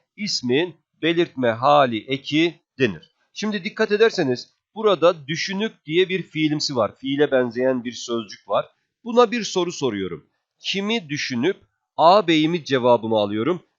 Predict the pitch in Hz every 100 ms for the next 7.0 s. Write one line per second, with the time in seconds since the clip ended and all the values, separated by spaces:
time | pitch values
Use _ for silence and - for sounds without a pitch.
0 | - 175 190 233 - 147 131 - 156 156
1 | 127 156 185 156 135 123 117 - 123 -
2 | 208 165 123 117 123 190 165 _ - 175
3 | - 190 165 147 156 151 170 143 131 117
4 | 110 110 127 349 - _ - 185 190 160
5 | 127 135 160 151 143 - 131 127 120 127
6 | 139 127 135 - 147 113 107 - 165 175